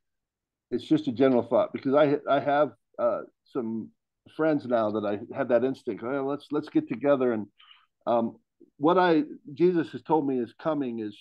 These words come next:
um, uh, projects that we would work on together. So, like, this is, this is what binds, um, us, uh, un-, and it's a familiar thing, having a project. So we have this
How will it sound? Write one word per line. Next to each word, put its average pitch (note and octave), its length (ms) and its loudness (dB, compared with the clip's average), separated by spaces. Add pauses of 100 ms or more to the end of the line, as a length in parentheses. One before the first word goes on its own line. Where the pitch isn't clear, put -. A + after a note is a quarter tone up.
(120)
um, G2+ 340 -6 (680)
uh, G#2 300 0 (960)
projects E3 840 4
that - 120 0
we B2+ 140 0
would A#2+ 180 -2
work D3 300 -2
on A#2 220 -2
together. A2+ 300 -2
So, C#3 140 -6
like, B2+ 200 -2 (200)
this F3 280 2
is, - 260 2
this F3+ 180 4
is E3 100 -4
what D3 260 -2
binds, C3+ 460 -2 (140)
um, A#2 420 -2
us, A2+ 280 0 (400)
uh, B2 80 -16 (120)
un-, C#3 300 -4 (120)
and B2+ 300 -4
it's B2 140 -4
a B2+ 60 -2
familiar C#3 460 2
thing, B2 380 -4 (420)
having C3 220 0
a A#2 40 0
project. - 540 -4
So B2 120 -4
we B2 180 0
have A#2 260 -6
this A2 220 -8